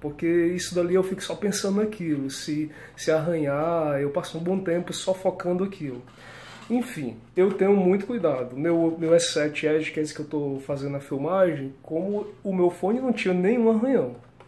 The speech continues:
Eu, obviamente, pra mandar pra autorizada, coloquei ele dentro da embalagem original. Claro, eu não ia colocar ele dentro de uma sacola ou de uma caixa que ele ficasse com folga.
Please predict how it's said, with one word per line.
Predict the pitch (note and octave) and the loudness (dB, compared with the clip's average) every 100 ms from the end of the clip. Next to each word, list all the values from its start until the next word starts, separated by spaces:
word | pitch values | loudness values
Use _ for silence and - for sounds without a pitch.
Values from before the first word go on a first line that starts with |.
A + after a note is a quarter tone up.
| - - - - - - - - | -20 -20 -20 -20 -20 -20 -16 0
Eu, | B3 F4 - | 2 2 0
obviamente, | - F3 F3 F#3 F3+ F3 F3+ | 6 6 8 6 6 4 0
pra | - | 0
mandar | E3 D#3 D3 | 0 0 0
pra | D#3 | -2
autorizada, | C#3+ C#3+ C#3 C3+ D3+ G#3+ F#3+ | -2 -4 -4 0 2 2 0
coloquei | D#3+ E3+ F3+ F3+ F3+ | -2 0 2 4 4
ele | F3 F3 | 6 2
dentro | G#3+ E3 E3+ G3+ | 0 0 0 4
da | A#3 | 6
embalagem | A#3 F#3 E3 E3 | 8 8 6 4
original. | F3 F3+ A#3+ C#4 D3+ | 2 2 0 0 0
Claro, | - F3 D3+ C3 | 0 0 2 2
eu | C3+ | -2
não | D#3+ | 0
ia | F3 | 0
colocar | F#3 F3+ F3 D#3 | 2 0 0 0
ele | D#3 | 0
dentro | D#3 F3 | 0 0
de | F3 | 0
uma | |
sacola | F#3 A3 G#3+ E3+ E3 G3 | 0 -4 0 6 6 6
ou | A3+ | 4
de | E3+ | 2
uma | F3+ F3 | 0 0
caixa | E3+ D3+ E3 G#3 | 0 0 0 -2
que | G#3 | -6
ele | |
ficasse | - G#3+ F3+ F3+ - G3 | -6 -8 -6 -6 -6 -8
com | - G3+ | -2 -2
folga. | - F#3 E3 E3+ D3+ | -2 -2 2 2 2